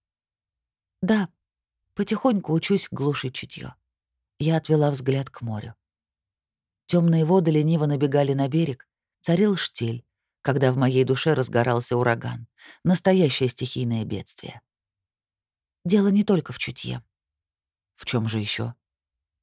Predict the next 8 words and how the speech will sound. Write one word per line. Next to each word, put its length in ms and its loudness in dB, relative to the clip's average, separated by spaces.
Я 280 -2
бессмертна. 840 -4
Впервые 600 4
это 160 0
утверждение — 840 2
было 240 2
произнесено 720 0
вслух. 500 -14